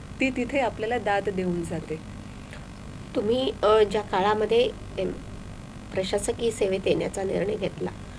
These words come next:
Speaker 2: त्या काळामध्ये महिला खूप कमी प्रमाणामध्ये या क्षेत्राकडे वळायच्या. आईवडिलांचा पाठिंबा तर तुम्हाला होताच, परंतु आजूबाजूचे जे नातेवाईक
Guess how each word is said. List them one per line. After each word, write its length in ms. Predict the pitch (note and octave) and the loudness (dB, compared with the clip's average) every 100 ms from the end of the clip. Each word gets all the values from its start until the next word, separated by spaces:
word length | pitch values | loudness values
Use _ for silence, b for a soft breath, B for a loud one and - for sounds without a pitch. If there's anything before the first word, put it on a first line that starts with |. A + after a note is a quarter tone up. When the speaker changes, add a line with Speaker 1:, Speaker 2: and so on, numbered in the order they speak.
| B - | B -2
Speaker 2:
त्या 100 | A#3 | 2
काळामध्ये 460 | A3+ A3 A3 A#3 | 6 6 6 4
महिला 400 | A#3 G3 G3+ A3+ A#3 | 4 2 4 4 4
खूप 140 | A3 - - | 0 0 0
कमी 220 | G3 G3+ | 2 4
प्रमाणामध्ये 720 | G3 G3+ G3 G3+ G3 F3+ A3 | 4 2 4 2 4 6 6
या 80 | G3 | 4
क्षेत्राकडे 640 | - D#3+ - F3+ F3+ E3+ | 2 0 0 -2 0 0
वळायच्या. 460 | E3+ - - - - B B B B B B - | 0 -2 -6 -8 -10 B B B B B B 0
आईवडिलांचा 580 | G#3 A#3 A3 B3 B3+ C#4 | 4 6 8 6 6 6
पाठिंबा 400 | C#4 B3+ C4+ C#4+ C#4+ | 4 4 4 4 4
तर 80 | C#4 | 2
तुम्हाला 340 | C4+ C4+ C#4 | 2 4 6
होताच, 460 | C#4 C4 D#3+ D#3+ B B B - | 8 6 4 -6 B B B 2
परंतु 420 | C4 D4+ C4+ A#3+ - - - - - - - - - | 8 8 8 4 4 -6 -12 -14 -14 -14 -14 -4 2
आजूबाजूचे 680 | G#3+ C4 C#4+ B3+ G#3 - C#3 | 4 8 8 8 4 2 6
जे 160 | G#3+ | 8
नातेवाईक 580 | A#3 G3 - B3+ A3 D3 | 8 4 6 8 8 6